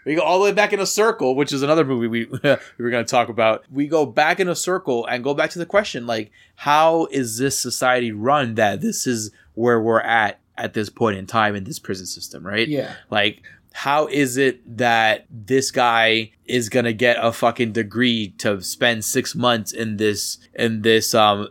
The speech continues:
Speaker 1: what he thinks is just another correctional facility?
Speaker 2: Yeah, I guess at the end of the day, the movie is entertaining itself for, like, giving us all these questions about, like, what, like, what the world around it's supposed to be,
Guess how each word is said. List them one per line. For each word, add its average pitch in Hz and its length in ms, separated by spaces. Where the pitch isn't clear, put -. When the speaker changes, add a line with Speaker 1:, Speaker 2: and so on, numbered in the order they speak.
Speaker 1:
what 117 240
he 160 160
thinks 110 400
is 107 180
just 113 260
another 110 400
correctional 107 520
facility? 92 380
Speaker 2:
Yeah, 208 320
I 226 100
guess 349 260
at 302 100
the 214 140
end 202 100
of 180 60
the 151 120
day, 139 460
the 139 220
movie 170 520
is 139 160
entertaining 143 920
itself 135 460
for, - 160
like, 127 320
giving 143 320
us 139 160
all 143 140
these 131 180
questions - 840
about, 143 300
like, 147 180
what, 139 420
like, 143 180
what 151 160
the 127 80
world 139 300
around 139 320
it's 214 140
supposed 226 260
to 240 80
be, 254 320